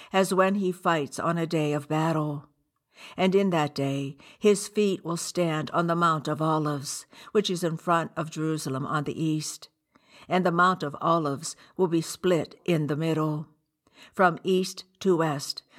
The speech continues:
by a very large valley, so that half of the mountain will move toward the north, and the other half toward the south. After the Lord's mighty victory,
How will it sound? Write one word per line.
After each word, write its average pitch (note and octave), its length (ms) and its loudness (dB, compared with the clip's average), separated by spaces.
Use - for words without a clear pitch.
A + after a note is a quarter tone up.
by E3+ 180 2
a C3+ 100 -2
very D#3+ 320 2
large C#3+ 320 -2
valley, D3+ 640 -2
so F#3+ 300 2
that D3 420 -4
half F#3+ 280 2
of G3 100 -6
the G3 80 2
mountain E3 400 0
will D#3 80 -2
move D3+ 260 -4
toward D#3 440 0
the C#3+ 100 -2
north, D3+ 600 -4
and F3+ 180 2
the F3 140 0
other E3 260 0
half D3+ 520 -2
toward D3 360 0
the C3+ 100 -6
south. C#3+ 580 -4
After E3+ 320 2
the D3 100 0
Lord's C#3+ 320 -4
mighty D#3 340 0
victory, C#3 680 -4